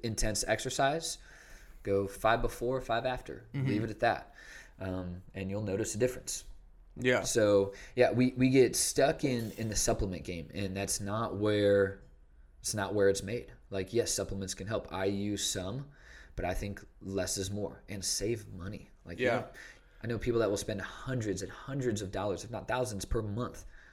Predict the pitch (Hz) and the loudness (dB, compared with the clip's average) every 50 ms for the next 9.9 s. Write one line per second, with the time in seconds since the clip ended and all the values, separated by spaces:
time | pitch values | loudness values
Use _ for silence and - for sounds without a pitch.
0 | - _ _ - 110 - - - - - - 98 - - - - - - - - | -20 _ _ -8 -8 -6 -2 -2 -2 -2 -2 -6 -8 -12 -14 -14 -14 -14 -18 -20
1 | - - - - - - - 120 139 - - - - - - - - 123 - - | -20 -20 -20 -20 -12 -4 -2 -2 -2 -2 -6 -14 -20 -20 -20 -14 -12 -12 -12 -12
2 | - - - 135 139 139 175 160 - - - 104 95 92 - - - - - - | -14 0 2 2 4 4 4 2 2 0 -2 -4 -4 -6 -6 -10 -18 -20 -20 -2
3 | - 123 - - - 117 117 131 143 160 156 151 151 139 - - - - - 87 | 0 0 0 0 0 2 2 4 4 4 2 0 -2 -4 -6 -8 -8 -8 -10 -10
4 | 82 82 - - - - - - - - 147 165 160 139 107 98 - 117 123 139 | -12 -12 -14 -20 -20 -20 -16 -4 -2 0 2 4 4 2 2 2 0 0 0 0
5 | 127 101 92 85 85 95 87 85 85 85 - - - - - - - - - 104 | -2 -2 -2 -4 -4 -4 -8 -8 -8 -10 -12 -16 -20 -20 -20 -20 -20 -8 -4 -2
6 | 104 98 95 95 92 - - 127 135 151 147 143 107 104 113 101 92 - 104 110 | 0 0 -2 -2 -2 0 0 0 0 0 -2 -4 -4 -2 -2 0 2 2 0 2
7 | 123 127 123 - - - 117 107 - - 110 107 104 95 92 - 101 95 92 - | 0 0 -2 -2 0 -2 -2 -2 -2 -4 -4 -4 -4 -4 -4 -2 0 0 0 0
8 | - 95 90 - - - - 131 139 147 139 135 120 104 - 110 113 101 92 101 | -2 -2 -2 -2 -4 -2 6 6 8 8 8 4 2 0 -2 0 0 0 -2 -2
9 | 92 87 85 - - 95 - - - - - - 127 127 123 110 117 | -6 -8 -8 -10 -10 -10 -10 -12 -14 -12 -4 2 4 6 6 4 2